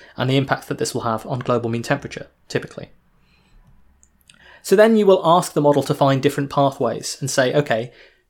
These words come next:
show me, generate for me scenarios where we reach our temperature goal, where we're below one point five degrees Celsius by the end of the century, or where we keep to below two degrees Celsius, as in the Paris Agreement targets."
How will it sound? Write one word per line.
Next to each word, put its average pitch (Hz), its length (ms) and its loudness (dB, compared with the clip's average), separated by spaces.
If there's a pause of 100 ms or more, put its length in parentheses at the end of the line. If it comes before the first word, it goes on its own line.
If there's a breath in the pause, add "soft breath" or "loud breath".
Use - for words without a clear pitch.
show 190 260 4
me, 170 240 2
generate 151 420 2
for 147 100 -6
me 135 120 0
scenarios 135 720 0
where 127 100 2
we 123 140 -4
reach 147 280 0
our 123 140 0
temperature 131 400 -8
goal, 127 400 -8 (300 soft breath)
where 127 240 2
we're 127 200 4
below 143 400 6
one 135 220 2
point 131 220 -6
five 123 180 0
degrees 123 260 -2
Celsius 120 380 -2
by 123 140 -2
the 123 80 -2
end 117 120 -4
of - 60 -14
the 120 80 -8
century, 127 480 -8 (460 soft breath)
or 143 80 4
where 139 100 6
we 135 80 2
keep 156 240 -4
to 147 100 -6
below 127 220 2
two 196 180 -4
degrees 123 280 -2
Celsius, 113 440 -6
as 127 200 -8
in 120 100 -6
the 117 60 -8
Paris 117 340 -4
Agreement 113 320 -8
targets." - 520 -10